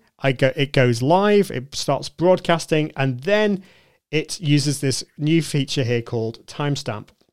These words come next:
And this is something that you need to add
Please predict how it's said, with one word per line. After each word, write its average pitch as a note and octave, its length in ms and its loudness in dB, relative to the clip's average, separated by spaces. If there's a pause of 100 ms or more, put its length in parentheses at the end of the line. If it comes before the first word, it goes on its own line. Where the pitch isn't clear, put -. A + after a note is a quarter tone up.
(800)
And D3 140 2
this F#3 200 4
is F3 520 2
something D#3+ 380 0
that C#3 100 -6
you C#3 100 -4
need C3+ 200 -2
to - 100 -10 (100)
add C3+ 300 -2